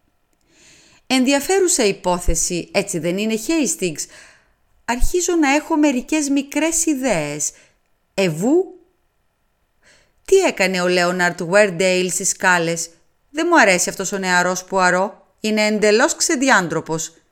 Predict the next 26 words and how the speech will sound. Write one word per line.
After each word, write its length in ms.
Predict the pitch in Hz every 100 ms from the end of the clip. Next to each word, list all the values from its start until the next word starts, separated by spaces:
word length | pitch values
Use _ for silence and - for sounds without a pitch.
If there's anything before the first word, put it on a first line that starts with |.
| _ _ _ _ _ _
"Συμφωνώ 560 | - 196 175 190 254
μαζί 280 | 294 160 156
σου, 140 | -
Μοναμή". 520 | 170 165 165 175 165 160 _ _ _ _ _ _ _ _ _ _ _ _ _
Ο 80 | 233
Φιτζρόι 580 | 220 339 320 247 165 165
φαίνεται 380 | 185 214 233 262
ειλικρινής 680 | 254 254 294 302 285 175
τύπος. 480 | - 160 156 156 - _ _ _ _ _ _ _ _ _ -
Ο 80 |
Λόρδος 460 | 156 170 180 185 180
Άλογουέι 720 | - 190 220 185 156 160 156
σίγουρα 460 | 151 - 196 208 214
επιμένει 520 | 214 214 190 226 240
σε 100 | 165
αυτό 160 | 165 165
το 100 | 165
σημείο. 560 | - 175 175 160 160 - _ _ _ _ _ _ _
Και 120 | 277
παρόλα 440 | - 220 254 349 349
αυτά, 640 | 330 - 160 160 - _ _ _ _
υπάρχει 540 | 262 - 392 403 269
κάτι 360 | - 196 196 208
στον 320 | - 208 180
τρόπο 400 | 180 190 185 165
του, 340 | - 170 170